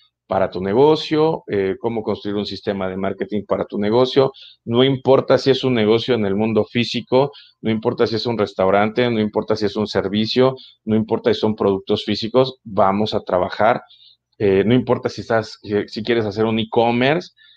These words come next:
y, y, y vendes productos físicos y hay que enviarlos, vamos a estar trabajando sobre todos los giros de negocio de las personas que están en este grupo, pero mi principal objetivo es que también aprendas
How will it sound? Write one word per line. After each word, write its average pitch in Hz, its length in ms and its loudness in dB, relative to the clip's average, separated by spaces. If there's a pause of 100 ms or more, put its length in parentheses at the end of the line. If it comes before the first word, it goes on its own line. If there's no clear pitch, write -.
(120)
y, 120 140 -4
y, 117 320 -4
y 107 40 0
vendes 117 380 2
productos 104 400 0
físicos 110 340 -8
y 107 60 2
hay 98 100 0
que 104 80 -2
enviarlos, 98 480 0 (540)
vamos 143 360 0
a - 20 2
estar 143 300 -2
trabajando 123 540 -2
sobre 101 320 -2 (200)
todos 147 320 2
los 135 140 0
giros 131 240 -2
de 113 100 0
negocio 101 460 -2
de 123 100 -2
las 104 160 -6
personas 104 380 -6
que - 60 -20
están 104 180 -6
en 104 100 -4
este 104 240 -4
grupo, 123 460 -2 (800)
pero 139 540 6 (120)
mi 113 300 -8 (240)
principal 123 960 -2
objetivo 120 640 -2
es 117 240 -4 (360)
que 107 120 -2
también 117 560 2
aprendas 139 840 2